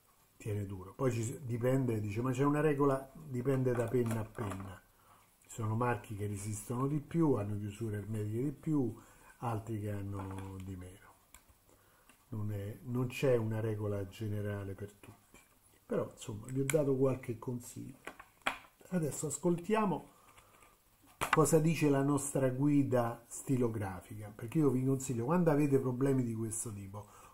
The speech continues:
consultate la guida stilografica. Costa poco, veramente pochi euro, eh, è in formato P D F, ve la scaricate e ci trovate tutte le notizie. Le notizie che io ho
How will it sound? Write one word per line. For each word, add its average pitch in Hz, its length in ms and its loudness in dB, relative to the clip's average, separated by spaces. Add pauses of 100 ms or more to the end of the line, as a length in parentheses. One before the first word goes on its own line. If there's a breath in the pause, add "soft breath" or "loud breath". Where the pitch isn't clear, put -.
consultate 170 920 2
la 131 100 0
guida 117 360 -2
stilografica. 98 840 -10 (400 loud breath)
Costa 131 480 2
poco, 110 480 -4
veramente 110 580 -6
pochi 104 420 -6
euro, 117 640 -2 (120)
eh, 120 380 -10
è 160 80 -4
in 135 120 2
formato 117 480 -2
P 104 80 -4 (120)
D 104 360 -6
F, - 200 -12
ve 131 140 -2
la 120 100 -2
scaricate 175 760 -2
e - 40 -20
ci - 200 -4
trovate 139 440 0
tutte 139 260 -4
le 113 80 -4
notizie. 95 440 -10 (460 loud breath)
Le 160 200 6
notizie 139 640 2
che 117 80 -4
io 120 460 -4 (440)
ho 120 400 -6